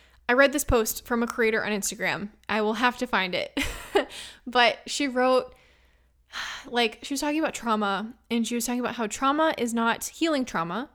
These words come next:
is not the absence of something. Healing trauma is the presence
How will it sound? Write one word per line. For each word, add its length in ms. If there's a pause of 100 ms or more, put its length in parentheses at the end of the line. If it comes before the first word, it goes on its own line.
is 140
not 180
the 140
absence 460
of 80
something. 540 (280)
Healing 360
trauma 360
is 220
the 100
presence 760